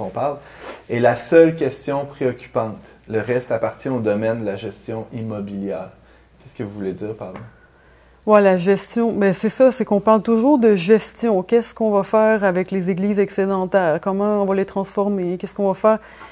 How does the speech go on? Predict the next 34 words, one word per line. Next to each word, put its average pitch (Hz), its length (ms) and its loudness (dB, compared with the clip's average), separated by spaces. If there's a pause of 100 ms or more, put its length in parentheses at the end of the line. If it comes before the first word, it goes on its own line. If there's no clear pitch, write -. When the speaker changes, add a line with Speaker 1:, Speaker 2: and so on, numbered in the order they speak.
(360)
Speaker 2:
Mais 196 160 2
le 190 160 2
contenu, 240 800 4
là, 269 80 4
le 202 160 2
sens, 247 640 -2
là, 190 160 -4
c'est, - 200 -8 (500)
c'est - 200 -2
quoi 262 300 4
une 202 100 2
église ? 185 540 -2 (480)
Parce 202 140 -4
que 220 100 0
contrairement 226 880 2 (400)
à 196 140 2
ce - 120 -10
qui 214 100 0
est 190 60 2
dit 185 260 -2
partout, 240 460 0
là, 277 100 2
ce - 80 -12
qui - 80 -2
est 214 60 2
véhiculé, 214 440 0
une, 196 280 2
une 208 160 2
église 220 320 4
n'est 214 160 4
pas 254 420 4
une 196 140 2
salle 214 340 2
communautaire. 196 760 -2